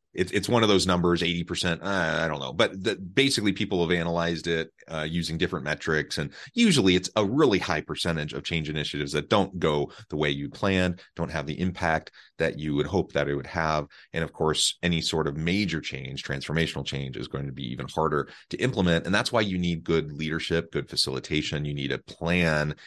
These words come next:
in place to guide the change. And that's so often why these initiatives fail, um, why transformational change can't take hold,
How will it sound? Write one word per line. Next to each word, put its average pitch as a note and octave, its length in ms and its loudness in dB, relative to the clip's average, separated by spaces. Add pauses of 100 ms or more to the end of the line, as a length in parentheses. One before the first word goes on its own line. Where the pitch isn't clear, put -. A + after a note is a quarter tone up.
(120)
in D2+ 200 -8
place F#2 520 4 (260)
to - 80 -8
guide D2+ 360 -2
the - 60 -8
change. D#2+ 640 -2 (340)
And E2+ 360 0
that's - 460 0
so G2 240 2
often A2 480 -2 (140)
why E2 540 0
these G2 360 -4 (140)
initiatives A#2+ 420 0
fail, - 340 -4 (100)
um, D#2+ 440 0 (260)
why F2+ 580 2 (360)
transformational F#2 640 0
change F2+ 320 -2
can't F#2 260 -4
take F2+ 220 -2
hold, F2+ 460 0